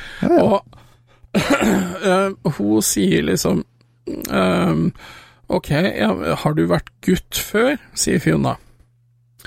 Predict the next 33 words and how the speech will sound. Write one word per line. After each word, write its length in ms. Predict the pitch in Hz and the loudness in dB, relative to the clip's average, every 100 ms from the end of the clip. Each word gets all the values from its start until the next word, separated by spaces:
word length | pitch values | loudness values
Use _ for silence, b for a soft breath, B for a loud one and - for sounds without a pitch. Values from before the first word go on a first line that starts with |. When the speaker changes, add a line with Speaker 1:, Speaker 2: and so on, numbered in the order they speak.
| B B B B | B B B B
Speaker 2:
Og 160 | 196 170 | -4 0
så 240 | 196 190 185 | 0 0 -2
forklarer 520 | 196 - 156 147 - | -4 0 0 2 0
Peach, 440 | - 170 170 - - | 0 0 0 0 0
«Ja, 220 | 190 196 | 0 0
nei, 220 | - 180 | 0 0
jeg, 400 | 180 175 - - | 2 0 0 -2
jeg 300 | - 165 175 | -2 0 0
er 240 | 165 147 143 | 0 0 -2
født 560 | - - 190 - - - - - | -6 -6 -6 -6 -18 -18 -16 -6
gutt, 480 | 185 269 - - - B B B B | 0 0 0 -10 -20 B B B B
men 400 | 160 165 95 - | 0 2 0 -4
så 280 | - - 175 | -4 0 2
har 160 | 160 | 2
jeg 100 | 160 | 0
gått 240 | 170 151 - | -2 -4 -6
til 180 | - 175 | -4 0
lege 480 | 180 170 156 131 156 | 2 2 0 -2 0
og 100 | 170 | 0
fått 220 | - - | -2 -4
hjelp 480 | - 147 151 175 - | -2 0 0 -2 -2
med 180 | - - | 0 2
å 120 | 160 | 0
så 160 | - 175 | 0 0
bli 320 | 165 160 147 175 B B B | 2 2 2 -2 B B B
jente, 760 | - 175 165 156 131 - 185 220 | -4 0 2 0 -4 -4 0 0
fordi 340 | 196 - 160 147 | 0 0 2 2
jeg 180 | 147 143 | 2 -2
føler 840 | - - - 185 143 127 123 127 | -6 -8 0 2 2 0 -2 -2
meg 360 | 143 156 - 151 | 2 2 0 -2
som 260 | - 151 | -2 2
en 140 | 147 110 | 2 2
jente.» 540 | - - - - 135 | 0 -2 -8 -10 -10